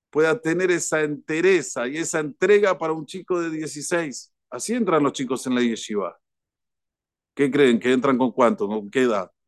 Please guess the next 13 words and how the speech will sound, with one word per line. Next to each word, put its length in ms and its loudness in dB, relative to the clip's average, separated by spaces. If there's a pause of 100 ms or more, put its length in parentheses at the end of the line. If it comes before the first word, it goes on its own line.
(300)
Dieciséis, 500 0
diecisiete, 840 0
dieciocho. 800 0 (1600)
Le 140 -2
hablaba 440 2
como 180 -8
si 200 -16
fuera 300 -2
que 100 -6
tenía 340 -10
la 100 -4
misma 340 -4
edad. 260 -2